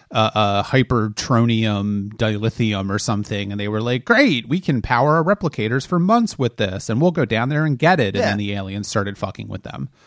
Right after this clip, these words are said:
Speaker 2: Yeah, yeah, like, if they just let them go through their space, if they didn't appear in their dreams, they wouldn't have even.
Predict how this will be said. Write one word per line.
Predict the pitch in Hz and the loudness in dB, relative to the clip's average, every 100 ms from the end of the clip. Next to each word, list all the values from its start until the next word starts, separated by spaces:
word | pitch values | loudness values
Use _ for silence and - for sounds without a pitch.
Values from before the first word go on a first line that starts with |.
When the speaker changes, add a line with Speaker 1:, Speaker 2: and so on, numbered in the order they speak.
| _ _ _ _ _ _ _ - | _ _ _ _ _ _ _ -6
Speaker 2:
Yeah, | 208 214 | 2 4
yeah, | 147 180 151 | 6 6 6
like, | 135 139 | 6 0
if | 143 120 | 0 2
they | 151 | 0
just | 131 147 135 - | 2 -2 -4 -4
let | 139 135 | -2 0
them | 139 135 | 0 -2
go | 123 131 | -2 -4
through | 135 135 | -4 -6
their | 113 107 | -4 -4
space, | - 139 139 117 | -4 -2 -2 -4
if | 131 | -8
they | 95 127 | -4 -4
didn't | 123 127 120 | -2 -6 -8
appear | 107 127 120 | -10 -8 -8
in | 110 | -8
their | 107 | -10
dreams, | 110 117 101 | -10 -10 -8
they | 104 | -10
wouldn't | 104 113 107 | -10 -12 -14
have | 90 | -14
even. | 104 107 | -14 -14